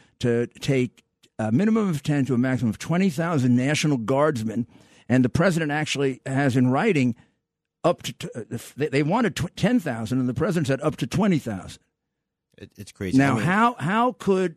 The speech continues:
Speaker 1: a man who's organizing a, <laughs> an insurrection wanna have twenty thousand troops there to stop his insurrectionists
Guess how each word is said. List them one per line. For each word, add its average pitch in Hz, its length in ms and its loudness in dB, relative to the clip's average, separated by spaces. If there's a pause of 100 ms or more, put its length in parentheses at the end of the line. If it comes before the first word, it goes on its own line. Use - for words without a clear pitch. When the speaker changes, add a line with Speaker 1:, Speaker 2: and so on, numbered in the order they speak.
Speaker 1:
a 147 120 -2
man 160 420 -2 (200)
who's 135 260 0 (100)
organizing 190 840 0 (140)
a, 117 260 -2
<laughs> - 40 -20
an 123 180 -2
insurrection 151 840 -2 (880)
wanna 175 360 2 (120)
have 147 320 -2
twenty 160 300 0
thousand 127 480 -4
troops 156 340 -8
there 104 320 -10 (300)
to 139 100 -4
stop 180 440 -2
his 143 140 0
insurrectionists 143 760 -2